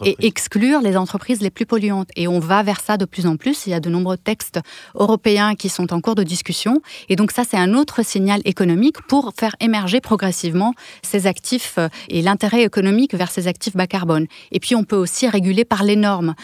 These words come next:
Speaker 2: c'est-à-dire mettre en place, adopter des règlements pour dire, bah, les véhicules les plus polluants, ils n'ont plus le droit de circuler. En France, d'ailleurs, on s'est engagé d'ici deux mille quarante à ne plus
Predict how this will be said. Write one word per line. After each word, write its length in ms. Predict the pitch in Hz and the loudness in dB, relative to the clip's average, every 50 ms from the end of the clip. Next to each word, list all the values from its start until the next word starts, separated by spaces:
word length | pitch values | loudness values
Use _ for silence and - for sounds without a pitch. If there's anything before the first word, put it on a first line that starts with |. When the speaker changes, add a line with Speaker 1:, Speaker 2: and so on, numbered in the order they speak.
| - - - | -20 -20 -12
Speaker 2:
c'est-à-dire 460 | - - 185 190 180 170 185 220 226 | -10 -6 -2 -2 -2 0 0 0 0
mettre 240 | 208 185 170 - - | 0 0 -2 -2 -8
en 40 | 170 | -8
place, 240 | - 196 214 233 - - | -2 0 -2 -2 0 -4
adopter 380 | 170 160 165 160 - - 226 | -2 -2 -4 -6 0 -2 0
des 100 | 196 175 | 0 0
règlements 500 | 160 147 165 165 165 165 165 156 170 214 | -2 0 -2 -2 0 0 0 0 0 -2
pour 220 | 240 - - 147 147 | -4 -6 -10 -10 -8
dire, 220 | 156 175 214 220 | -4 -4 -2 -2
bah, 160 | 180 151 156 - - - - - | -2 -2 -4 -4 -8 -12 -12 -6
les 160 | - 185 208 220 | -2 0 2 4
véhicules 420 | 208 226 220 214 - - 247 208 | 4 4 2 0 0 0 0 0
les 100 | 170 156 | 0 -4
plus 200 | - - - 262 | -4 0 -2 -2
polluants, 540 | - - 202 185 165 160 156 160 220 254 - | 0 2 0 0 2 0 0 0 -2 -4 -4
ils 140 | - - 185 | -2 0 0
n'ont 160 | 185 170 156 | 2 0 0
plus 180 | - - 262 262 | 0 0 2 2
le 100 | 226 180 | 2 2
droit 220 | 170 170 196 214 | 0 0 0 0
de 80 | 196 214 | 0 -2
circuler. 460 | - - 202 - - - 185 160 156 - - | -4 -6 -10 -10 -6 -6 -4 -4 -4 -4 -4
En 80 | 160 | -6
France, 320 | 147 - - - 254 277 - | -6 -4 -2 0 0 0 0
d'ailleurs, 520 | - 165 160 160 180 226 247 240 208 160 156 - - - - - | -2 -2 0 0 2 2 0 0 0 -2 -4 -6 -14 -20 -14 -4
on 100 | - 170 | -4 -4
s'est 200 | 170 - 254 254 | -2 0 2 2
engagé 500 | 233 196 180 175 165 156 175 185 240 269 | 4 4 4 2 2 2 2 2 2 2
d'ici 280 | 214 190 - - - 196 | 2 -2 -2 -2 -2 -2
deux 80 | 190 | 0
mille 140 | 180 170 156 | 0 0 -2
quarante 440 | - - 156 147 160 190 240 247 - | -2 -4 -4 -2 -2 -2 -2 -2 0
à 80 | 175 | -2
ne 80 | 156 156 | -2 -2
plus 300 | 151 - - 226 233 254 | -2 -4 -2 -2 -2 -2